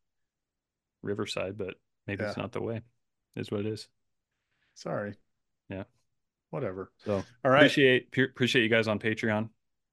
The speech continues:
Speaker 1: as always.
Speaker 2: Thank you.
Speaker 1: Thanks for continuing. Thanks for all the rest of you listeners. Thanks for coming back, hopefully every week, and, uh, listen to us B S a little bit.
Speaker 2: Send us questions.
Speaker 1: Yeah.
Speaker 2: Give us topics.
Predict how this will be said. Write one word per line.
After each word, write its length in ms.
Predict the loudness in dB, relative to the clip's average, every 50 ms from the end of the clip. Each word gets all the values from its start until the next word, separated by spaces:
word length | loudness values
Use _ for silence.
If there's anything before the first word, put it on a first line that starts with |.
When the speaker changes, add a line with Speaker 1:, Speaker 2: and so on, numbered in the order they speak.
| _ _ -6
Speaker 1:
as 180 | -4 -2 0 0
always. 220 | 2 2 2 2
Speaker 2:
Thank 160 | 2 0 0
you. 180 | 0 -2 -2 -4 _ _ _ _ _ _ _ _ _ _ _ _ _ _ _ _ _ _ _ -6
Speaker 1:
Thanks 180 | -4 -4 -4
for 120 | -4 -4 -4
continuing. 440 | -6 -6 -4 -2 0 0 2 0 0
Thanks 200 | 2 2 0 2
for 140 | 2 4 4
all 100 | 4 4
the 100 | 4 2
rest 240 | 2 0 0 -2 -4
of 60 | -6
you 140 | -6 -6 -8 -12 _ _ _ -6
listeners. 720 | -2 -2 -2 -2 -2 -4 -4 -4 -4 -8 -10 -14 -16 -18 _ _ _ -10
Thanks 160 | -10 -10 -8
for 120 | -10 -8
coming 240 | -6 -4 -4 -4 -2
back, 440 | -2 -2 -2 -4 -4 -8 -14 -20 -20 _ -20 -20 _ _ _ _ _ _ _ -12
hopefully 280 | -10 -6 -4 -4 -4
every 160 | -2 -4 -4 -6
week, 360 | -6 -8 -8 -10 -10 -10 -8
and, 220 | -8 -8 -8 -8
uh, 260 | -8 -8 -8 -10 -12 -14 _ _ -14
listen 200 | -12 -10 -8 -8
to 120 | -6 -6 -6
us 240 | -6 -8 -10 -12 -14 _ _ _ _ _ _ _ _ _ -10
B 140 | -8 -6
S 280 | -6 -6 -6 -8 -8 -8
a 40 | -6
little 120 | -6 -4 -4
bit. 240 | -4 -4 -4 -6 _ _ _ _ _ _ _ _ _ -8
Speaker 2:
Send 280 | -2 2 4 6 6 6
us 120 | 6 4
questions. 600 | 4 2 2 2 2 -2 -4 -6 -8 -10 -14 -16 _ _ _ -6
Speaker 1:
Yeah. 200 | -4 -4 -4 -6 _ _ _ 2
Speaker 2:
Give 200 | 4 6 6 6
us 140 | 4 4 4
topics. 600 | 4 4 4 2 0 -2 -4 -6 -10 -12 -12 -12